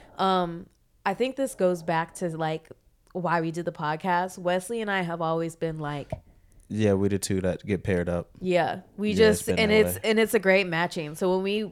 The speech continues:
Speaker 1: had rooms in Cancun, Wesley and I were roommates.
Speaker 2: No, we definitely, we stayed matched up. It just made
Speaker 1: Yeah,
Speaker 2: sense,
Speaker 1: it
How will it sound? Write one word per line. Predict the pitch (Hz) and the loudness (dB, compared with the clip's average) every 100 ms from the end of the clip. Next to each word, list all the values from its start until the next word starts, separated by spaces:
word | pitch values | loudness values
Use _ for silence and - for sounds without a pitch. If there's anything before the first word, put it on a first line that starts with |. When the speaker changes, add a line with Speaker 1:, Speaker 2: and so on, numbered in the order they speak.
| 185 | -2
Speaker 1:
had | 185 190 170 | 2 2 2
rooms | 175 180 190 190 - _ _ _ _ | 0 0 -2 -6 -12 _ _ _ _
in | 180 180 | -6 -4
Cancun, | 196 175 170 185 175 170 | -4 -4 -2 -2 -2 -2
Wesley | 165 165 180 | -2 -2 -4
and | 160 | -2
I | 151 | -2
were | 151 | -4
roommates. | 147 139 131 107 | -4 -6 -6 -2
Speaker 2:
No, | 104 101 | 0 2
we | 107 | 2
definitely, | 104 104 - 98 95 95 | 2 0 0 -4 -4 -4
we | 98 | -6
stayed | - 101 95 | -2 -2 0
matched | 92 92 - | -2 -6 -4
up. | 90 101 | -4 -4
It | 98 | -4
just | 95 | -4
made | 95 92 | -4 0
Speaker 1:
Yeah, | 220 | 0
Speaker 2:
sense, | 87 80 | 0 -2
Speaker 1:
it | - | -6